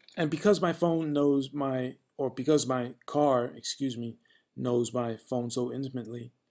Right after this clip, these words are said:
it also has my contacts. If I want to call a particular contact, they're listed alphabetically.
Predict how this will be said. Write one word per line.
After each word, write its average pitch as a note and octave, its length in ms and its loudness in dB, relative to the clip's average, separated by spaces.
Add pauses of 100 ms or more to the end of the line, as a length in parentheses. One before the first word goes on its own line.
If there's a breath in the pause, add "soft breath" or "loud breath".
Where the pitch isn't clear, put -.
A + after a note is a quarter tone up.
(480)
it - 80 -6
also C3+ 300 0
has B2 360 -2
my A#2+ 220 -4
contacts. A#2 840 -10 (1700)
If - 120 -10
I - 20 -2
want D3+ 220 -2
to D3+ 100 -6
call D3+ 260 4
a C#3+ 60 4
particular D3 400 -2
contact, D#3 540 -4 (800)
they're A#2+ 100 -2
listed C3+ 340 0
alphabetically. D#3 800 -2